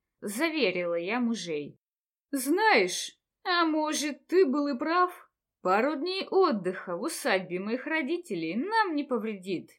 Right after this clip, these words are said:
перед этой нервотрёпкой», философски заявил Фарад, делая какой-то пас рукой. На очередном полёте вверх меня как будто выдернуло из сиденья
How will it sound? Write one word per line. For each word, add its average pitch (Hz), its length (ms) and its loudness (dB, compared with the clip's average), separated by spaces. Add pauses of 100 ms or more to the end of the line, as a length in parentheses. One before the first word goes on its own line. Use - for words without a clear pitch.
перед 254 300 -4
этой 170 280 -2
нервотрёпкой», 175 1080 -4 (360)
философски 247 800 -2
заявил 196 420 -4
Фарад, 294 500 0 (200)
делая 190 560 0
какой-то 254 440 -4
пас - 440 -4
рукой. 170 600 -6 (500)
На 208 240 2
очередном 330 640 -2
полёте 233 540 -2
вверх 285 460 -6
меня 240 260 0
как 330 200 -2
будто 330 300 0
выдернуло 185 600 -2
из 170 160 -2
сиденья 202 800 -4